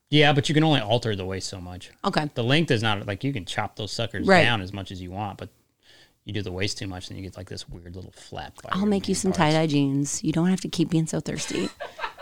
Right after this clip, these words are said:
Speaker 2: <laughs>
Speaker 1: At least I didn't have to actually say it.
Speaker 2: You didn't. You
Speaker 1: No,
Speaker 2: didn't.
Speaker 1: I,
Speaker 2: I
Speaker 1: I
Speaker 2: got
Speaker 1: would,
Speaker 2: you.
Speaker 1: I would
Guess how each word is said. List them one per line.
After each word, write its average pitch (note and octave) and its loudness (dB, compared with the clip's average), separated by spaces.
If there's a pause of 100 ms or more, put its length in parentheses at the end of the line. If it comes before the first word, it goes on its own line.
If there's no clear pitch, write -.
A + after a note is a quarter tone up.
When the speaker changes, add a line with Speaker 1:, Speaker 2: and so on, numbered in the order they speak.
(120)
Speaker 2:
<laughs> - -2
Speaker 1:
At B2 0
least F3 8
I A#3 10
didn't F#3 8
have E3 6
to B2+ 4
actually A2+ 2
say C#3+ 2
it. - 0
Speaker 2:
You A3+ 10
didn't. G#3 10 (200)
You E3 0
Speaker 1:
No, F#3 6
Speaker 2:
didn't. D#3 2
Speaker 1:
I, - -8
Speaker 2:
I - 2
Speaker 1:
I - 8
Speaker 2:
got F#3+ 12
Speaker 1:
would, F#3+ 6
Speaker 2:
you. A#2+ 6
Speaker 1:
I D#3+ 8
would A#3 6